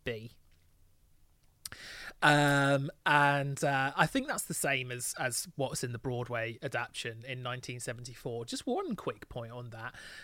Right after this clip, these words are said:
It, it made me wonder if maybe, if this was nineteen seventy-four that it was on Broadway, I wonder if this was one of the first jukebox musicals.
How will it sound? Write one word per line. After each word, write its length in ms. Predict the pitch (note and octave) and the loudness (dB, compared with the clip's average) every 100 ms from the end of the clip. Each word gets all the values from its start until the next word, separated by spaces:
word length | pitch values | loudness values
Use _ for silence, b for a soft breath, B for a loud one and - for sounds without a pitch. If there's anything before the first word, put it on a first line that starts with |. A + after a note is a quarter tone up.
| B | B
It, 140 | F#3+ G3+ | -2 -2
it 100 | G#3+ | 0
made 220 | F#4+ F4+ | -2 0
me 160 | D#3+ C3 | -2 0
wonder 480 | C#3+ F3+ F3 B2+ | 2 2 2 -2
if 200 | A#2 - | -4 -8
maybe, 760 | C#3+ D3+ G#3 G#3 C3+ A2+ A#2+ C3 b b b _ - - - _ - | -2 0 2 0 -2 -6 -10 -14 b b b _ -20 -20 -20 _ 0
if 180 | A3 - | 0 2
this 160 | E4+ | 0
was 120 | F#3+ | 0
nineteen 380 | D#3 D3+ D3 D3+ | -2 -2 -2 -4
seventy-four 840 | - D3 C3+ - B2 - F3 D3 A#2 | -2 -2 -2 -8 -8 2 4 6 2
that 140 | A#2+ | -4
it 60 | A#2+ | -6
was 120 | C3 | -4
on 200 | C3 B2+ | -4 -4
Broadway, 480 | B2+ C#3 D3 C#3+ A#2 | -2 2 2 0 -4
I 60 | B2 | -2
wonder 300 | E3 D#4 C#4+ | -2 -2 -4
if 140 | - | -4
this 140 | E3+ | -8
was 120 | D#3+ C#3 | -8 -4
one 160 | D3 | -4
of 80 | C3+ | -4
the 60 | C3 | -6
first 540 | - C#3+ C#3 - - | 0 2 2 0 -6
jukebox 580 | C#3 C#3+ - C#3 - - | -4 -6 -4 -6 -6 -10
musicals. 720 | C3+ G#3+ C3 - F#2 A2 - | -8 -8 -10 -12 -16 -16 -16